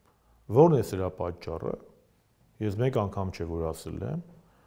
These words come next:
եթե նախկինում ես ունեի կասկածանք, ապա ունեմ հստակ տպավորություն, որ այսօրվա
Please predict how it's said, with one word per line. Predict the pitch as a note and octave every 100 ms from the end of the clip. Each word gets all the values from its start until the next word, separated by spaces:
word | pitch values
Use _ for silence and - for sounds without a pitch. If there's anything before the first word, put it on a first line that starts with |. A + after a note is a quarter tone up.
| _ _ _ -
եթե | G2+ G#2+ A2
նախկինում | A2+ - C3 A#2+
ես | G2+ - G2
ունեի | F#2+ F#2+ F#2 -
կասկածանք, | F#2 - F#2+ F#2 D2+ E2+ G2+
ապա | G2+ G2 G2+
ունեմ | G#2 F2+
հստակ | - F2+ -
տպավորություն, | - F2 E2 E2+ E2+ - C3 F3 F3+ - _ _ _ _ _ -
որ | F#2+ G2
այսօրվա | A2+ A2+ C3